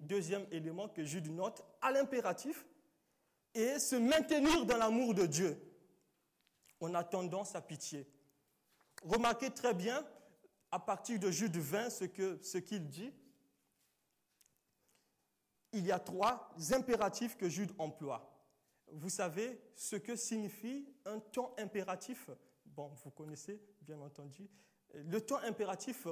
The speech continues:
renvoie à un ordre absolu. C'est une nécessité absolue. C'est ce que le général donne à ses subord-, à ses subordonnés. Allez ! C'est impératif.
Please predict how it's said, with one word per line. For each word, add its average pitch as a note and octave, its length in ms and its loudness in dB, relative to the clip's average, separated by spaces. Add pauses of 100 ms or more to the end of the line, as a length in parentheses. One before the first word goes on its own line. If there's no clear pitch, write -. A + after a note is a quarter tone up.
(220)
renvoie F3+ 480 -2
à E3 240 -8
un D#3+ 200 -6
ordre D#3+ 320 0
absolu. C#3+ 460 -6 (420)
C'est - 500 -2
une F3+ 340 -4
nécessité B3 640 0
absolue. E3+ 500 -2 (800)
C'est - 220 -6
ce G3+ 160 -4
que A#3 140 -6
le G3+ 160 -2
général G#3+ 600 0
donne G3 280 -4
à E3 100 -6
ses D#3 140 -8
subord-, D3+ 480 -8
à D3+ 80 -8
ses - 100 -14
subordonnés. C#3+ 580 -12 (600)
Allez ! D4 480 4 (960)
C'est G#3 280 -2
impératif. E3+ 680 -4